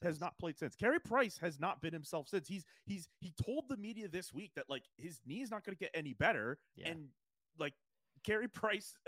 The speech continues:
Speaker 1: the, the goalie that we have seen for the better part of over a decade,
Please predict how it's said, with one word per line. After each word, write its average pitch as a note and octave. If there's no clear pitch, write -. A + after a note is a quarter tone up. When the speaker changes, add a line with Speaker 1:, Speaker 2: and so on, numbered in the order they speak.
Speaker 1:
the, D3
the C#3+
goalie F3
that D#3+
we D3
have C3+
seen F#3+
for C#3
the B2+
better D3
part E3
of A#2+
over C#3
a G2+
decade, E3+